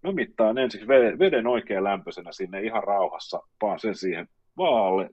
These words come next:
taaraan se millilitrat, ja sit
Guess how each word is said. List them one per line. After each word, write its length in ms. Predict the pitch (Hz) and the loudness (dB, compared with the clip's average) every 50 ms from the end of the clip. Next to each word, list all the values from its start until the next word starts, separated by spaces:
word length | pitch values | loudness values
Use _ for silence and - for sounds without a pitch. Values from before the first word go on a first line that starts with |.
| - - | -6 -2
taaraan 440 | 120 113 104 90 85 82 80 78 78 | 2 2 2 2 2 -2 -4 -8 -8
se 120 | - 82 - _ 87 87 90 | -10 -16 -16 _ -14 -12 -10
millilitrat, 760 | 95 95 95 90 85 82 76 76 76 73 - - 80 - - _ _ _ _ - - - - _ _ _ _ _ _ | -6 -4 -4 -4 -4 -4 -6 -8 -10 -12 -12 -14 -14 -14 -14 _ _ _ _ -20 -20 -20 -20 _ _ _ _ _ _
ja 180 | 92 87 85 - - | -2 -2 -2 -2 -6
sit 220 | - - 98 - | -10 -10 -10 -10